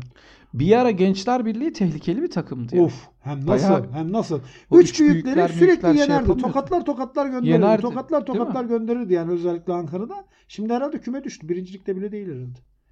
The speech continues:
Speaker 1: Hiç bilmiyorum.
Speaker 2: Süper
Speaker 1: O
Speaker 2: Lig'de
Speaker 1: şey
Speaker 2: değil.
Speaker 1: olmadı mı o?
Speaker 2: Ne olmadı mı?
Speaker 1: Osmanlı Spor olmadı mı? Öyle bir
Speaker 2: Yok,
Speaker 1: şey olmadı mı?
Speaker 2: Osmanlı Spor olan başkaydı. Ankara Be-, Büyükşehir Belediyespor muydu? An-, işte belediyenin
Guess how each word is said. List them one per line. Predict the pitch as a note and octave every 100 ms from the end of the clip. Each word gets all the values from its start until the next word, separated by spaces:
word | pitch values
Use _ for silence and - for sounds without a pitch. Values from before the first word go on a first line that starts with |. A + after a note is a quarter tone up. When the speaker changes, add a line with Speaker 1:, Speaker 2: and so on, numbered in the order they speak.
| _ -
Speaker 1:
Hiç | E3 - E3+
bilmiyorum. | C#3+ -
Speaker 2:
Süper | - G#3+
Speaker 1:
O | G3
Speaker 2:
Lig'de | F#3
Speaker 1:
şey | -
Speaker 2:
değil. | F#3+
Speaker 1:
olmadı | A3+ F4 A#3
mı | G3 F3
o? | D#4 - D3+
Speaker 2:
Ne | D#3
olmadı | D3+ D3 D3+
mı? | F#3+ - _ - C#3+
Speaker 1:
Osmanlı | B2 E3 D#3+
Spor | D#3 - E3+
olmadı | G#3 G3+ D3+
mı? | C3+ C3 _ _ _ -
Öyle | C#3
bir | D#3
Speaker 2:
Yok, |
Speaker 1:
şey | F#3+
olmadı | G3 A#3 F3
mı? |
Speaker 2:
Osmanlı | C3 D#3+ F3 E3+
Spor | - F3+
olan | G3+ A#3+ F#3+
başkaydı. | E3 - F#3+ F3 B2 - _ _ _ _ _ _
Ankara | E3 F#3 F3 F#3+ F#3+ G3 - _ _ _ _ _
Be-, | F3 F#3+ F3
Büyükşehir | G3+ - G3 F#3+
Belediyespor | F#3 G3 F#3+ G#3+ - A3+ A3+
muydu? | E3+
An-, | F3 G3+ F#3 -
işte | - D#3
belediyenin | G3 G3+ G3+ G#3+ G#3+ G#3+